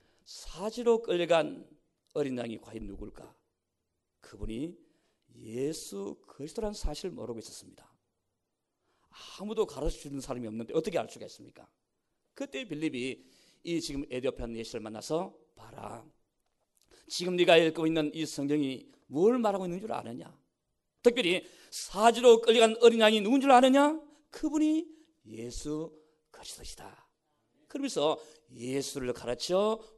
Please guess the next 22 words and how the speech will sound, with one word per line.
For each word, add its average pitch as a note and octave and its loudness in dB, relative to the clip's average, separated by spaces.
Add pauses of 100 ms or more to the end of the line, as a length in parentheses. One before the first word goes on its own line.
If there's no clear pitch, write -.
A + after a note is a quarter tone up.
(140)
복음을 F3+ -6 (260)
전했다 - -18
했습니다. - -18 (800)
그때 C3 -6
에디오피아 B2 -2
내시가 A#2 -4
얼마나 E3 -2
좋았던지요. - -8 (920)
인생 B3 0
문제가 A#3 0
해결되어졌지 F3 2
않습니까? - -20 (680)
얼마나 D4 12
영적으로 C#4 8
갈급했어요. A#3+ 8
마차 C#4 8
타고 C#4 8 (180)
참 - -4
그 D#4+ 6
먼 C#4+ 4
거리를 D4 2
달려왔는데 A3+ 6